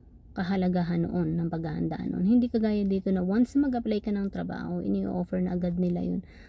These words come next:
at ipinapaliwanag nila talaga yung kahalagahan ng retirement. Meron talagang silang libro na ibibigay sa iyo para dun sa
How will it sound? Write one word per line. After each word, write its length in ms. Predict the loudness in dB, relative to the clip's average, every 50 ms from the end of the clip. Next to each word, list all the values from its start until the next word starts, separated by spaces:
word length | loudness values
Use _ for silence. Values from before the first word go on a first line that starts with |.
| -18 -10 -6
at 80 | -6 -4
ipinapaliwanag 800 | -4 -2 0 0 0 0 0 0 0 2 2 2 2 2 2 2
nila 320 | 2 2 2 2 2 0
talaga 480 | 0 0 0 2 2 0 0 -2 -4 -2
yung 240 | 0 0 0 0 0
kahalagahan 720 | 0 0 0 0 2 2 2 0 0 0 0 0 0 0
ng 180 | 0 0 0 0 0 0
retirement. 800 | 0 -2 -2 -2 -2 -2 0 0 0 2 2 2 2 0 0 -2 -4 -6
Meron 400 | -4 -2 0 0 2 4 2 2
talagang 320 | 2 2 0 2 2 0
silang 400 | 2 2 0 2 2 2 2 0 0 -2 -2 -2 0
libro 560 | 2 2 4 4 4 2 2 2 2 2 0 -2 -8 -20 -20 -20 -20 -12 -4
na 160 | -2 0 2 2
ibibigay 480 | 4 4 4 4 2 2 2 2 0
sa 160 | 0 -2 -2
iyo 400 | 0 2 2 2 2 0 0 -2 -6 -8 -14 -20 -20 -20 -20 -14 -6 -2
para 240 | 0 0 2 2 2
dun 240 | 2 2 2 2 0
sa 320 | -2 -2 -2 0 0